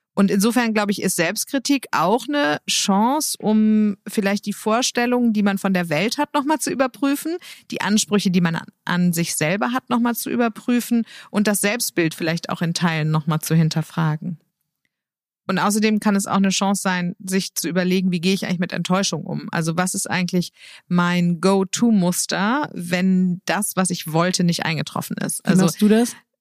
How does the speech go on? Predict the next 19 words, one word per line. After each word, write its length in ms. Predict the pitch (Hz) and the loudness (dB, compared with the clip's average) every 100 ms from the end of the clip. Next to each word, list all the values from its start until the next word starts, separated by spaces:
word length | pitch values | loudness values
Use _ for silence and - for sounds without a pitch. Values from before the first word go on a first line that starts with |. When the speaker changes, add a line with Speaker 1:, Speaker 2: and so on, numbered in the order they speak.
| _ | _
Speaker 1:
äh, 220 | - - - _ 160 - - - 175 170 | -14 -12 -14 _ -10 -10 -8 -4 0 2
auf 200 | 190 180 | 0 0
jeden 240 | 175 202 | 2 2
Fall 200 | 208 196 185 | 2 -2 -2
eher 500 | 180 185 185 185 - | 0 0 0 -2 0
in 100 | 185 | 2
die 160 | 175 165 | 2 2
wütende 400 | 175 180 175 175 | 0 0 0 0
Richtung. 400 | 190 - 262 294 - - | -2 0 -2 -2 -6 -2
<laughs> 240 | 202 220 - - - - | -2 -2 -10 -18 -16 -10
Also 320 | - 185 170 180 | -2 -2 0 2
Speaker 2:
Aber 200 | 190 190 | 4 4
Speaker 1:
Konfrontation. 580 | 185 190 190 180 - | 4 6 6 4 6
Speaker 2:
danach, 120 | 214 240 | 8 8
ne, 60 | |
nachdem 280 | 190 208 202 | 6 6 6
du 80 | 190 | 6
die 200 | 175 160 | 4 6
Wut 360 | 185 170 - | 4 4 -6